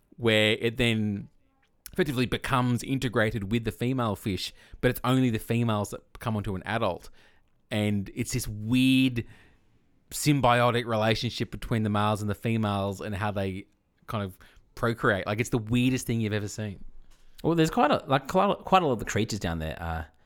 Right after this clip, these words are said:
Speaker 2: hermaphroditic for that reason. So they can reproduce with themselves, essentially.
Speaker 1: Yes. And do you remember that we
Speaker 2: It's cool. So, uh, oh, so I was having a quick read of the animals down there, and I was reading, and I'm like, "Oh, God, this sounds like me as a teenager." So this is the description on one of the websites.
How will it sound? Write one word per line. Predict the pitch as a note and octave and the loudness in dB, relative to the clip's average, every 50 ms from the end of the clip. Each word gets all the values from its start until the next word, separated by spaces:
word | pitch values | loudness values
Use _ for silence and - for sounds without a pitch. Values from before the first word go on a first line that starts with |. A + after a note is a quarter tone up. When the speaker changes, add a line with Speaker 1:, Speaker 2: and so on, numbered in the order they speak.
| _ - | _ -12
Speaker 2:
hermaphroditic | - - F#2+ F#2+ G2+ G#2+ - - G2 F2 E2 F#2 G#2 E2 - - - - _ | -4 -2 0 2 2 0 0 -2 -4 -2 -2 -2 -4 -4 -6 -10 -18 -16 _
for | - A2 | -6 -4
that | G2 F#2 C2+ D#2 | -2 -2 -2 -2
reason. | F2 G2 A2 G2+ D2 - - | -4 -4 -4 -4 -6 -10 -8
So | - - F#2+ F#2 F2+ F2+ E2+ - | -6 -4 -2 -2 -2 -4 -4 -4
they | - G2 F#2 | -2 -2 0
can | - F#2+ F2+ E2+ | 0 -2 -2 0
reproduce | F#2 F#2 - - E2+ F2+ E2+ - - _ - - - | -2 -2 -2 -2 -4 -4 -4 -4 -6 _ -14 -14 -8
with | - F#2+ E2+ | -6 -6 -4
themselves, | - F2 E2+ - - F#2+ G2 D#2 - - - - | -4 -4 -4 -4 -2 -2 -2 -4 -6 -10 -14 -12
essentially. | - - - G#2 G2+ G#2 G#2+ | -10 -8 -6 -4 -2 -2 -2
Speaker 1:
Yes. | G#2+ A2 A2 - - - - - _ _ _ _ _ - | -2 -2 -4 -4 -6 -10 -12 -16 _ _ _ _ _ -2
And | C#3 C3+ | 2 2
do | F3 | 4
you | G#3+ | 4
remember | D4+ D4+ - | 4 4 4
that | F#3 | 2
we | B3 | 2
Speaker 2:
It's | C4+ - | 2 0
cool. | - D3+ C3 - | 0 -2 0 2
So, | - D#3+ D#3+ D3 - - | 4 4 4 4 2 -2
uh, | - E3+ - - _ _ - | -4 -4 -4 -6 _ _ -6
oh, | G#2 E2+ - | -6 -4 0
so | - D#3 | 4 4
I | D3 | 4
was | D3+ D#3 | 6 6
having | G#3 A#3+ B3+ B3 D#3+ | 4 4 4 2 0
a | A2 - | 0 -2
quick | - - - B2+ - - | -4 -4 -4 -4 -2 0
read | G#2 G#2 G2 F#2 E2 - - _ - _ - | 2 2 2 0 -2 -6 -10 _ -18 _ -6
of | - F#2+ F2 E2 F2+ F#2 | -4 -4 -4 -4 -6 -4
the | - F#2+ F2 | -2 -2 0
animals | F#2 G#2+ A2 A2 G#2+ - | 2 2 2 0 2 0
down | F#2+ - - F#2 | 0 0 2 0
there, | F#2+ | 0
and | - A2+ | 2 0
I | |
was | B2+ C3 | 0 2
reading, | D3 E3+ F#3 F3+ C3+ | 4 4 4 4 4
and | B2+ | 4
I'm | B2 | 2
like, | A#2 B2+ - - | 2 0 0 -2
"Oh, | G#3+ F#3+ D#3+ | -4 -4 -2
God, | - F#3 G#3+ E3 | 0 0 0 0
this | A#3 - | 2 2
sounds | G#3 D3 A#2+ | 2 2 2
like | G2+ - - | 2 0 0
me | F#2+ F2+ F2+ | 0 0 0
as | F2+ | 0
a | A2+ | -2
teenager." | A#2+ - B2+ E3 F#3+ D3+ F#2+ F2+ E2+ F2 D#2+ - | -2 -2 0 0 0 0 0 -2 -2 -4 -4 0
So | - C#3+ | 2 4
this | D3+ F3+ F3+ | 4 4 4
is | F#3+ | 2
the | D#3+ D3+ | 0 2
description | B2+ A2+ G#2 - A#2+ - - - G#2+ F#2+ | 0 0 0 0 -2 -2 0 -2 -2 -2
on | F2+ | -2
one | F2 F2 | -2 -4
of | E2+ | -4
the | E2 | -4
websites. | D#2+ D#2+ E2 F#2 E2+ D2+ C2+ - - | -4 -6 -6 -6 -6 -8 -6 -8 -8